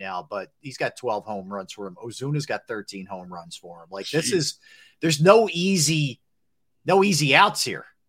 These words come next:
Speaker 1: you know, with this squad, for
Speaker 2: No,
Speaker 1: sure.
Speaker 2: no. It, it's very similar to the Phillies. One of the few lineups, like, one through nine, that could hurt you at any given moment.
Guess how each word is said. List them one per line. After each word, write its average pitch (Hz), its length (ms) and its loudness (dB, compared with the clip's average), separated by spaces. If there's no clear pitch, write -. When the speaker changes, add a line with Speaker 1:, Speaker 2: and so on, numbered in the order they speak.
Speaker 1:
you 120 120 -8
know, 113 100 -2
with 107 180 -6
this 104 160 -8
squad, 92 380 -4
for - 140 -14
Speaker 2:
No, - 20 -8
Speaker 1:
sure. - 400 -2
Speaker 2:
no. 110 220 -14
It, 143 200 0
it's 143 140 0
very 156 320 6
similar 156 440 -2
to 139 140 -4
the 127 80 0
Phillies. 127 460 0
One 151 180 4
of 160 80 2
the 147 80 0
few 165 240 -4
lineups, 151 460 2
like, 131 160 -2
one 143 240 0
through 139 180 0
nine, 127 280 -2
that 120 80 -6
could 120 120 -8
hurt 131 240 -2
you 127 80 -4
at 120 60 -6
any 131 180 -4
given 117 300 -4
moment. 120 320 -6